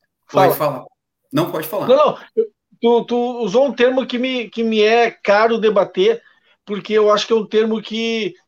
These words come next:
Speaker 1: caiu na normali-, digamos, caiu na normalidade, desculpa a redundância,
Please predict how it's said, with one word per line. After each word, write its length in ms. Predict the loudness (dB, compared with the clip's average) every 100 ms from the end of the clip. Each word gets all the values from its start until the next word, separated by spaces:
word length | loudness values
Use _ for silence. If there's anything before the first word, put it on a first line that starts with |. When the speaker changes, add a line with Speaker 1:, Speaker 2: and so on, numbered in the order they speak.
| _ _
Speaker 1:
caiu 340 | 0 2 2 2
na 100 | 4
normali-, 560 | 4 4 2 0 -8 -10
digamos, 320 | -4 -2 -2
caiu 140 | -2 0
na 120 | 2
normalidade, 880 | 0 2 0 0 0 2 2 0
desculpa 340 | -6 -10 -6 -2
a 40 |
redundância, 760 | -2 -2 -2 0 0 0 -6